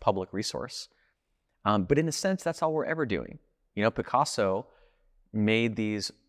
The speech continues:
wildly unprecedented drawings, but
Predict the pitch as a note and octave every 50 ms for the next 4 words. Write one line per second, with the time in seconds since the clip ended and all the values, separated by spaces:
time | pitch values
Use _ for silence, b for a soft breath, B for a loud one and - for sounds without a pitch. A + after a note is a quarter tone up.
0 | _ - G#2+ G2+ F2+ G2 G#2+ G#2+ B2 C#3+ D3 C3 B2+ B2 B2 A#2+ A#2 A#2 A#2 -
1 | - _ - A2+ A#2 A#2 A2 - - A#2 A2+ - - A2 G2 G2+ G2 - - A2+
2 | G2 E2+ - F#2+ A2+ C#3 B2+ F2+ D2+ C2+ A1+ G1+ - - - _ - G#2+ G2 F#2
3 | -